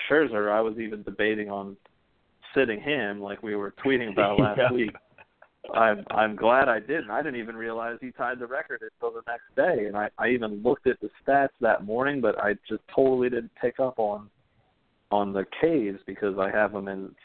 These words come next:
Speaker 1: Fantrax, and I'm, I'm getting more used to their site, but it's, it's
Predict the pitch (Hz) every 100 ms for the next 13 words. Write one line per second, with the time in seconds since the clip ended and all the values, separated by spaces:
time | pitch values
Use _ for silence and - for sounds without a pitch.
0 | - 135 135 - 87 - - - - 92
1 | 95 90 - 95 - - - _ _ -
2 | - - - 104 113 147 160 127 135 139
3 | 131 131 - 131 135 131 - 135 143 -
4 | 95 95 92 - - _ 104